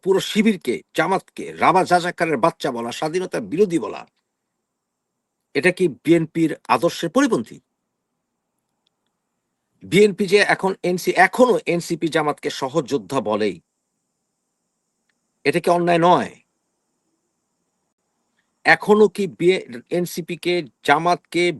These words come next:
বিএনপির সহযোদ্ধা বলা উচিত? ধরেন তর্কের খাতিরে ধরে নেন যে দুই হাজার চব্বিশে বিএনপি, জামাত, এনসিপি, হিজবুত তাহরির এরা একসাথে কাজ করেছে, তর্কের খাতিরে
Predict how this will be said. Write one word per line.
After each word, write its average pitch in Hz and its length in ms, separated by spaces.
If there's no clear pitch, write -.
বিএনপির 170 600
সহযোদ্ধা 160 680
বলা 165 220
উচিত? 240 260
ধরেন 220 220
তর্কের 196 300
খাতিরে 156 300
ধরে 135 180
নেন 220 200
যে 170 60
দুই 147 140
হাজার 139 240
চব্বিশে 147 320
বিএনপি, 131 300
জামাত, 110 360
এনসিপি, 117 400
হিজবুত 165 400
তাহরির 147 440
এরা 127 180
একসাথে 131 360
কাজ - 100
করেছে, - 220
তর্কের 269 320
খাতিরে 196 200